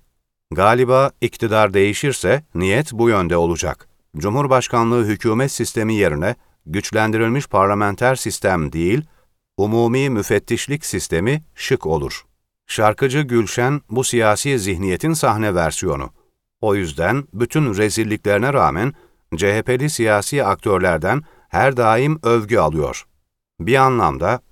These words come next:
o övgüyle yirmi sekiz Şubat postmodern darbe döneminde gerçek yüzlerini gördüğümüz militan laikliğin temsilcisi rolünü üstlenmiş gibi. Bu açıdan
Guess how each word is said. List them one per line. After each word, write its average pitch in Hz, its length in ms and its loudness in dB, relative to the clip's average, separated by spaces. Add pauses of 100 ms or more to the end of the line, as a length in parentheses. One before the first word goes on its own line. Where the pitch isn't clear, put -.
(120)
o 123 160 4
övgüyle 92 760 0
yirmi 101 300 -2
sekiz 143 300 -4
Şubat 120 400 0
postmodern 101 720 0
darbe 98 320 2
döneminde 107 460 0
gerçek 87 520 -2
yüzlerini 104 480 0
gördüğümüz 104 640 2 (340)
militan 107 640 0
laikliğin 101 500 2
temsilcisi 110 720 -2
rolünü 92 400 0
üstlenmiş 87 540 -4
gibi. 78 300 -8 (460)
Bu 120 200 4
açıdan 110 480 -2